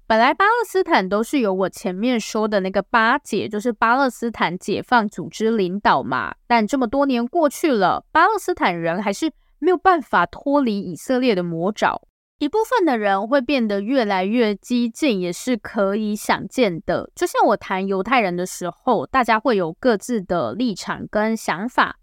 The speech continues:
巴勒斯坦人也是一样的。有些人或许会觉得我想用和平的方式去跟以色列谈，像巴解目前的立场就是比较偏向这样。那哈马斯就比较激进嘛，可能会使用一些不理性啊、暴力的手段。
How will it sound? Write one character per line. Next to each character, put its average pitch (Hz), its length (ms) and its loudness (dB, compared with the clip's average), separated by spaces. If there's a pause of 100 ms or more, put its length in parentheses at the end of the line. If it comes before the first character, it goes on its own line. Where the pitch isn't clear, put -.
(100)
巴 349 80 4
勒 415 80 8 (100)
斯 403 140 -4
坦 277 220 2
人 175 200 -4
也 170 120 -2
是 233 280 -4
一 185 180 -10
样 220 340 2
的。 175 240 -2 (260)
有 220 80 -2
些 453 220 0
人 381 100 0
或 494 80 -2
许 339 140 -2
会 247 220 2
觉 175 260 -4
得 196 240 0
我 190 140 0
想 180 260 -2
用 233 220 -2
和 208 180 -4
平 214 160 -2
的 226 100 4
方 302 240 0
式 349 300 -2
去 254 160 -6
跟 226 240 0
以 - 20 -6
色 233 260 -2
列 226 180 0
谈， 175 580 -6
像 254 400 0
巴 370 140 2 (120)
解 - 160 0
目 233 220 -2
前 170 240 -6
的 175 160 -2
立 208 240 -2
场 - 300 -8
就 185 100 -4
是 208 180 -4 (120)
比 170 140 -8
较 185 260 0
偏 185 280 -4
向 175 300 0
这 196 160 -2
样。 180 160 -2 (360)
那 233 180 4
哈 247 160 4
马 196 120 4
斯 202 220 -6
就 240 140 2
比 185 120 -6
较 190 180 6
激 214 300 -6
进 226 240 0
嘛， 170 280 -4
可 - 100 -8
能 185 100 -4
会 220 140 0
使 185 280 -6
用 226 260 0
一 226 40 0
些 220 240 -2
不 247 220 -4
理 185 160 -4
性 214 380 -2
啊、 190 200 2
暴 202 280 2
力 220 120 -4
的 175 80 -4
手 170 400 -4
段。 202 240 2